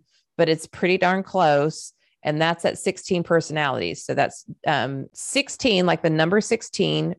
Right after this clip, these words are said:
personalities dot com forward slash free personality dash test. Okay. Now, I have a podcast that actually I haven't really listened to in a while. And I just saw that they have some stuff on the Enneagram too.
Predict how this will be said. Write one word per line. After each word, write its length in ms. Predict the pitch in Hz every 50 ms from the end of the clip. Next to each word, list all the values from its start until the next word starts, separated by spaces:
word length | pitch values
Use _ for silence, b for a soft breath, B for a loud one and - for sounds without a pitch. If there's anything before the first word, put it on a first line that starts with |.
| _ _
personalities 1040 | - - 196 202 - - 247 233 196 170 160 160 156 151 151 151 147 156 165 - _ _ - 151
dot 300 | 139 165 165 180 - -
com 540 | - 170 156 147 139 135 131 131 139 151 - _ _ _ _ _ _ _ _ _ _ _ _ _ _ _ _ _
forward 260 | - 214 226 233 226 220
slash 460 | - 190 175 160 156 156 151 - - _ _
free 720 | - _ _ - 180 180 180 185 185 190 202 214 - - _ _
personality 880 | - 214 202 196 - 214 202 190 175 170 165 165 165 165 160 156 - - - 147
dash 480 | 143 156 151 147 147 151 - - - _ _ _ -
test. 600 | - - 107 - - - - - - - - _ _ _ _ _ B B B B B B B -
Okay. 340 | 180 - 196 - - - -
Now, 420 | - 185 175 156 135 104 - - _ _ _ -
I 220 | 151 170 180 208
have 400 | 220 202 202 196 190 185 185 175 -
a 80 | -
podcast 680 | - - 185 175 175 180 - 190 175 165 156 160 - - -
that 260 | - 160 151 135 - -
actually 300 | - 202 - - 226 214
I 40 |
haven't 200 | 208 226 214 -
really 160 | - 185 180 170
listened 300 | 180 185 - 185 170 -
to 100 | - 160
in 80 | 151
a 40 | 151
while. 420 | 151 156 156 151 147 143 139 135
And 200 | - - - 151
I 80 | 151 147
just 300 | 147 160 160 156 - -
saw 180 | - 160 156 151
that 140 | 143 -
they 100 | - 151
have 200 | 151 156 147 143
some 120 | - - 147
stuff 240 | - - 156 147 -
on 100 | 147 143
the 80 | 120
Enneagram 520 | - 156 156 151 147 139 147 139 135 143 -
too. 400 | - - 160 143 131 135 139